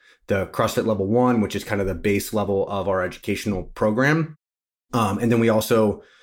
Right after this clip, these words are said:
certify credential trainers, um, at, at the L two level, which is more of an applied training,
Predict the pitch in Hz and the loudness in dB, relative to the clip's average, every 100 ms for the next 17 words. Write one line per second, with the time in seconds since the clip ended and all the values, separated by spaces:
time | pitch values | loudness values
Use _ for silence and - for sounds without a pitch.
0 | - _ _ - 131 113 - 113 107 101 | -20 _ _ 0 2 2 2 2 2 0
1 | - 110 107 107 113 104 95 - 113 107 | 0 0 2 2 2 2 0 0 2 2
2 | 101 92 - - 101 98 98 104 - 110 | 0 -4 -6 -4 -4 -4 -6 -8 -8 -8
3 | - 107 101 123 117 107 104 98 95 98 | -4 -4 -2 0 0 2 0 -2 -4 -6
4 | 104 104 95 90 90 - - 117 110 107 | -4 -2 -2 -6 -10 -10 -2 0 2 0
5 | 95 - - - 117 107 104 95 | -4 -12 -8 -2 2 2 0 -2